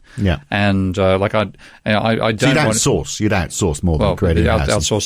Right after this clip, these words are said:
Speaker 2: outsourcing, I mean, you get, you get ripped off. And there's been a fair bit of that being done by the various air-, aircraft corporations in America over, over many of the military contracts.
Speaker 1: Right.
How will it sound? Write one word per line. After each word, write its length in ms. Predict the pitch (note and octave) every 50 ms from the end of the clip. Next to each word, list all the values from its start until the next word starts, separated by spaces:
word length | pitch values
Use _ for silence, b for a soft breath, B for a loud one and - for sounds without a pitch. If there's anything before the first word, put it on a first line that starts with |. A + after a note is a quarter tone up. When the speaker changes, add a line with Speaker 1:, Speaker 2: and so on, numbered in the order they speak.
| - G2
Speaker 2:
outsourcing, 40 | G2
I 60 | G2
mean, 160 | F#2 F#2 F#2+ F#2+
you 60 | F2+
get, 160 | G2 G2+ G#2
you 100 | G2+ G2+
get 80 | G#2 G2
ripped 240 | G2 G2+ - -
off. 220 | - G2 F#2 - -
And 340 | G2+ F#2 F2+ F#2+ G2+ F#2+ F2+
there's 140 | F#2+ F#2
been 120 | - - G2
a 40 | F#2
fair 160 | - G#2+ F#2
bit 100 | F#2 F#2+
of 80 | F2+
that 160 | F2+ F#2 - -
being 200 | G2+ F#2+ F#2 F2
done 180 | F#2+ F#2+ F#2+
by 160 | F2+ F#2 F#2
the 120 | F2+ F#2 F2+ B B B B B B
various 320 | A2+ A2 G#2 G2 G2+ -
air-, 180 | A2 G#2 G#2 G2
aircraft 400 | G2+ A2 G2+ - G2+ F#2 F#2 -
corporations 640 | - - G2 - - G2 F#2+ F#2 F#2 - G2 F#2+ F#2
in 120 | F#2+ F#2+
America 420 | F#2 F#2 G2 G2+ G2 F#2+ - -
over, 320 | F2+ F2 F2 F2+ F2+ F#2 F#2
over 280 | G2+ G2 F#2 F#2+ F#2 F2+ - -
many 300 | - G#2 G2 G#2 G#2 G2+
of 80 | G2 F2+
the 80 | F#2
military 440 | F#2 F#2 G2 F#2+ F#2+ - - - G2
contracts. 520 | - - F#2 F2+ F2+ - - - - - G#2
Speaker 1:
Right. 160 | F#2+ D#2+